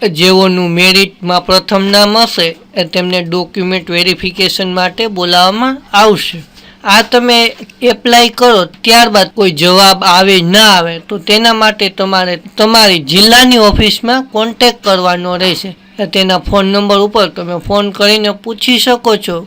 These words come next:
કે મારી અરજીનું શું થયું છે. એ તેના આધારે તેઓ તમને જવાબ આપશે.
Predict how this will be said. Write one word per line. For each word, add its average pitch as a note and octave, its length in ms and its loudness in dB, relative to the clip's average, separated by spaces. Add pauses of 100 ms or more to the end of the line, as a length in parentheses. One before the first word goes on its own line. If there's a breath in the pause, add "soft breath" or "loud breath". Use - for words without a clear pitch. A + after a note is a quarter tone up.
કે F#3+ 100 -4
મારી F#3+ 400 0
અરજીનું F#3 560 -2
શું B3+ 340 -2
થયું E3 380 -2
છે. F3+ 480 -10
એ F#3+ 40 0
તેના G#3+ 420 2
આધારે G3 320 2
તેઓ G3 300 -2
તમને G#3 380 -2
જવાબ G#3+ 500 0
આપશે. D#3 400 -8